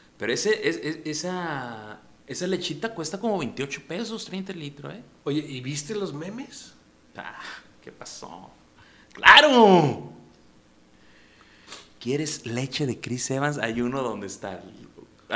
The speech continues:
Speaker 1: ¿Viste el de con Nutrileche y Chris
Speaker 2: Ah.
Speaker 1: Evans así bien gacho?
Speaker 2: No, no, ¿con leche liconza?
Speaker 1: Con leche liconza.
Speaker 2: Y con Lala.
Speaker 1: No manches, pero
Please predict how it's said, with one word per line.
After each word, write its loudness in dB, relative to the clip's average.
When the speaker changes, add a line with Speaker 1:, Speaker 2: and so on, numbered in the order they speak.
Speaker 1:
¿Viste -4
el -4
de -4
con -6
Nutrileche -6
y -14
Chris -6
Speaker 2:
Ah. -4
Speaker 1:
Evans -10
así -14
bien -12
gacho? -12
Speaker 2:
No, -4
no, -2
¿con -6
leche -4
liconza? -6
Speaker 1:
Con -8
leche -4
liconza. -14
Speaker 2:
Y 0
con -4
Lala. 4
Speaker 1:
No -10
manches, -10
pero -2